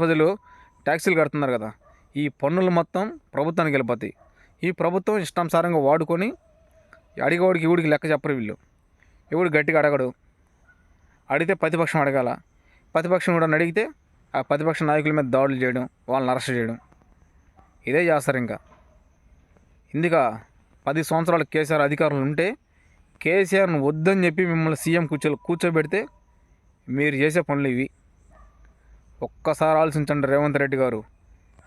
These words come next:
పేద ప్రజలు కడుతున్న, రూపాయి రూపాయి కష్టం చేసుకొని కడుతున్న పన్ను ఇది.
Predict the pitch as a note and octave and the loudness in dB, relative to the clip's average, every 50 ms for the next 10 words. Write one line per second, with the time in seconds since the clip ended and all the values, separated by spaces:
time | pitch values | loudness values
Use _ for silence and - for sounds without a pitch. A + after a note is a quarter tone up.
0 | - - _ _ _ _ - C#3+ E3 F3+ F#3 F#3 E3+ - E3 D#3+ D#3 E3+ E3 - | -20 -20 _ _ _ _ -2 0 2 4 4 2 2 2 0 0 2 0 0 0
1 | - D#3 D3+ D3 - D3+ D3+ C#3+ C#3+ D3 D3 C#3+ C#3 D#3 D#3+ D3+ E3 D#3+ D#3+ D#3 | 0 -2 -2 -2 -2 -2 0 2 2 2 2 2 2 0 0 0 0 0 0 0
2 | D3 D#3+ C#3+ - - C#3+ C#3+ - - F#3 F3 E3+ D#3 D#3 D#3 D3 - - D#3+ D3+ | -2 -2 -6 -2 -4 -6 -6 -2 -4 -2 -2 0 0 0 0 -2 -2 -4 -4 -2
3 | C#3 - C#3+ C3+ - C#3+ C#3 B2 - _ D3 D3+ E3+ E3+ D#3 C3+ A#2+ A2 | 0 -2 -2 -2 -2 -4 -4 -4 -4 _ -2 -2 0 0 -2 -2 -4 -6